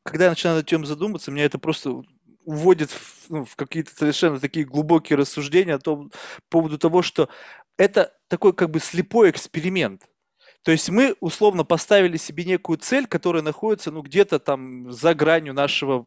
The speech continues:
понимания того, в действительности, что это будет из себя представлять.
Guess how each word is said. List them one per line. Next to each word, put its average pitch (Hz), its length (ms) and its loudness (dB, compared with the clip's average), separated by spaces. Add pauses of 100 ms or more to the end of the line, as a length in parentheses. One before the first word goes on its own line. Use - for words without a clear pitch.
(120)
понимания 147 600 -2
того, 147 220 -4
в 147 80 -8
действительности, 139 520 -10
что 147 260 0
это 127 200 -2 (320)
будет 135 340 -10
из 113 100 -14
себя 120 140 0
представлять. 127 580 -4